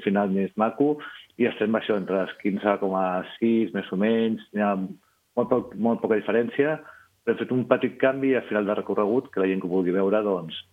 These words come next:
està penjat a Wikiloc com a cursa solidària del Cava del febrer vint-i-cinc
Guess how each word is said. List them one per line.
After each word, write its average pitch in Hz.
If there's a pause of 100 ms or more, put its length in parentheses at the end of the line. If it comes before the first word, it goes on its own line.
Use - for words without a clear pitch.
està -
penjat 87
a 85 (100)
Wikiloc 90 (240)
com 95
a 92
cursa 98
solidària 98
del 92
Cava 95
del 92
febrer 95
vint-i-cinc 123